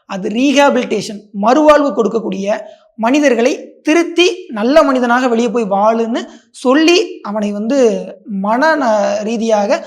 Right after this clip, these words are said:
அவனை மறுசீரமைத்து அனுப்பக்கூடிய ஒரு இடம். அந்த இடத்துல ஜெயில் சைக்காலஜிஸ்ட்ங்கிற ஒருத்தர் கண்டிப்பா இருந்தே ஆகணும். இந்தியாவுல எத்தனை சிறைகள்ல ஜெயில் சைக்காலஜிஸ்ட் இருக்காங்கன்னு கேட்டிங்கன்னா அதுவும் ரொம்ப ரொம்ப குறைவு.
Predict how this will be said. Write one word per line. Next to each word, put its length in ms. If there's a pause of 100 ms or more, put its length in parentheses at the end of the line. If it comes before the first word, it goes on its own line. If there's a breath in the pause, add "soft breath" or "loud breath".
(180 loud breath)
அவனை 240
மறுசீரமைத்து 720
அனுப்பக்கூடிய 800
ஒரு 100
இடம். 280 (720)
அந்த 320
இடத்துல 400
ஜெயில் 320
சைக்காலஜிஸ்ட்ங்கிற 720
ஒருத்தர் 240
கண்டிப்பா 440
இருந்தே 280
ஆகணும். 280 (140)
இந்தியாவுல 460
எத்தனை 380 (640)
சிறைகள்ல 460 (300 loud breath)
ஜெயில் 280
சைக்காலஜிஸ்ட் 460
இருக்காங்கன்னு 300
கேட்டிங்கன்னா 380
அதுவும் 300
ரொம்ப 220
ரொம்ப 180
குறைவு. 460